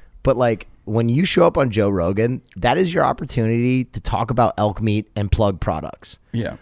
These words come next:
Speaker 1: For him to go after Joe Rogan and be like, Please, Please <laughs> stop
Speaker 2: Yeah.
Speaker 1: doing this. That does not behoove him.
Speaker 2: Like, Joe,
Speaker 1: <laughs>
Speaker 2: Joe started off with Florida 'cause he's, like, from F-,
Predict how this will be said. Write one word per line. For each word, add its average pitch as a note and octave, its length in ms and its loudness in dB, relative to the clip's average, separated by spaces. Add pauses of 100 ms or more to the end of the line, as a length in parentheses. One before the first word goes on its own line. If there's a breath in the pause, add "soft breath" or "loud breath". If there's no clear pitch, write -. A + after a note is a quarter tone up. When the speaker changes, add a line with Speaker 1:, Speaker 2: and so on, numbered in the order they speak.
(100)
Speaker 1:
For D3 160 0
him F3+ 260 4
to A3+ 60 2
go C#3+ 380 6
after C#3 400 4
Joe A#2 260 2
Rogan A2+ 380 0
and A2+ 100 -2
be A2+ 60 0
like, G2 220 -2
Please, G2+ 800 0 (540)
Please D3+ 760 8
<laughs> - 120 -6
stop C#3+ 320 6
Speaker 2:
Yeah. - 120 -6
Speaker 1:
doing B2+ 400 4
this. G2 280 -4 (380 loud breath)
That E3 200 4
does A#3+ 120 4
not G3 280 6
behoove E3 480 10
him. G2+ 480 0
Speaker 2:
Like, D3 180 0
Joe, C#3 340 2
Speaker 1:
<laughs> - 80 6
Speaker 2:
Joe D#3 300 6
started F3 460 2
off D3+ 320 2
with D3 200 -2
Florida B2 360 -4
'cause B2 180 -4
he's, A#2 160 -4
like, A2 180 -6
from A#2 220 -6
F-, - 140 -12